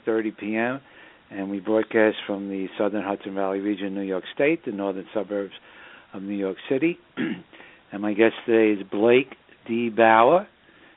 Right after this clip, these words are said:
and we're talking about the ideas that are in his book, You Were Not Born to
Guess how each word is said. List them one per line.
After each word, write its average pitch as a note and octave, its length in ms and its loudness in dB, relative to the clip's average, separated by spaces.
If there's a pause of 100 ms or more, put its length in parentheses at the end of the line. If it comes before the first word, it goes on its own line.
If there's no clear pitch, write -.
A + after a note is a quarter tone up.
and G#2+ 140 -8
we're G#2+ 80 -8
talking B2 520 0
about A2 520 2 (100)
the A2 140 2
ideas A#2 560 4 (640)
that A2 120 -4
are A2+ 160 0
in C3+ 80 -2
his A2+ 180 -6
book, G#2+ 280 0 (920)
You A#2 180 0
Were A2+ 80 2
Not A#2+ 380 4 (280)
Born G2+ 440 0
to F2+ 120 -10